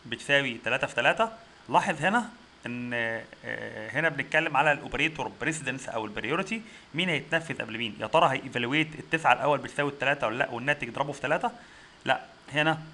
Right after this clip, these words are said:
العمليات الحسابيه لها اولويه عن عمليات المقارنه، وبالتالي هييفالويت الاول التسعة، هيحسب لك التسعة، ثم هيختبر هل التسعة بتساوي التسعة ولا لا، وبالتالي الناتج بتاعك ايه؟ الناتج بتاعك ترو. زي ما قلنا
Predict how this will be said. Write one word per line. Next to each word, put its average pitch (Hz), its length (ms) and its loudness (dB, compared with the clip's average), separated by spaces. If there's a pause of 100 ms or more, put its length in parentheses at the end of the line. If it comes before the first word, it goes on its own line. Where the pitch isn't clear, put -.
(280)
العمليات 120 540 2
الحسابيه 139 640 -2
لها 135 280 2
اولويه 127 680 0 (340)
عن 135 200 6
عمليات 120 440 -2
المقارنه، 104 420 -4 (140)
وبالتالي 120 580 -2
هييفالويت 117 600 -4
الاول 147 320 2
التسعة، 151 340 0
هيحسب 147 400 -4
لك 135 120 -4
التسعة، 160 380 0 (400)
ثم 196 280 4 (560)
هيختبر 143 480 2
هل 160 120 2
التسعة 160 320 2
بتساوي 139 280 -4
التسعة 143 280 0
ولا 120 80 2
لا، 143 100 0
وبالتالي 131 360 -6
الناتج 131 240 -4
بتاعك 113 360 -2
ايه؟ 117 180 -8
الناتج 123 340 -6
بتاعك 113 400 0 (120)
ترو. 95 100 -8 (520)
زي 175 140 6
ما 160 120 6
قلنا 151 300 2